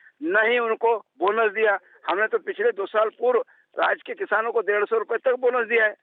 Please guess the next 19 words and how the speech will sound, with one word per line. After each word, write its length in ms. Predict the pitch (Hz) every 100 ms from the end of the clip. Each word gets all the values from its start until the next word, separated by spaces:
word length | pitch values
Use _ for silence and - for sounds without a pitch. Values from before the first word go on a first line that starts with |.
| _
उन्होंने 400 | - 226 262 247
नहीं 100 | 285
दिया, 280 | 269 262 226
तो 160 | 214 180
वहाँ 200 | 175 214
के 120 | -
किसानों 440 | 226 208 220 240
की 180 | 226 262
स्थिति 260 | 202 - 240
खराब 320 | 233 294 370
रही, 160 | 294 262 - _ -
इसलिए 280 | - - 254
वहाँ 180 | 226
का 120 | 233 240
किसान 280 | 208 233
ज्यादा 220 | 214 240 262
कर्ज 220 | 254 254
में 140 | 247
डूबा। 300 | 240 220 202